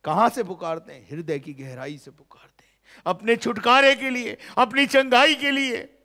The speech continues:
उस नौकर की चंगाई के लिए। ये व्यक्ति पुकार रहा है, प्रभु से कह रहा है, "प्रभु, तू वचन कह दे, मेरा दास चंगा हो जाएगा।" आज शाम में आपके पास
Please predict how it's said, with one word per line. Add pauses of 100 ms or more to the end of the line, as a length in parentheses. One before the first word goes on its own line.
(320)
उस
नौकर
की
चंगाई
के
लिए। (240)
ये
व्यक्ति
पुकार
रहा
है, (260)
प्रभु
से
कह
रहा
है,
"प्रभु,
तू
वचन
कह
दे, (240)
मेरा
दास
चंगा
हो
जाएगा।" (220)
आज
शाम
में
आपके
पास